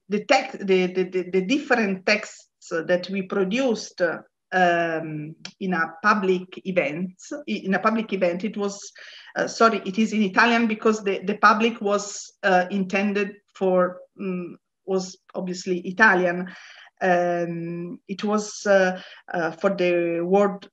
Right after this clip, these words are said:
Day for Adivi-, Audiovisual Heritage, and it was a very crowd, uh, crowded conference in which we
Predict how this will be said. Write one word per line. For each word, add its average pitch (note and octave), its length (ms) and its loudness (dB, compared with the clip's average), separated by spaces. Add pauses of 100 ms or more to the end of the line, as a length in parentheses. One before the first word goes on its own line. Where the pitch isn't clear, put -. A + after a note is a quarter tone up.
Day F#3+ 340 6
for F#3 380 0
Adivi-, F3 500 -4
Audiovisual F#3+ 840 2
Heritage, C4+ 800 2 (200)
and G3+ 520 2
it F#3 240 2
was F#3+ 180 -2
a F3 80 -2
very B3+ 420 4
crowd, G3+ 540 2
uh, F3+ 680 4 (340)
crowded F#3+ 460 0
conference G#3+ 760 0 (220)
in G#3 160 -2
which G#3+ 320 -4
we G3 320 -4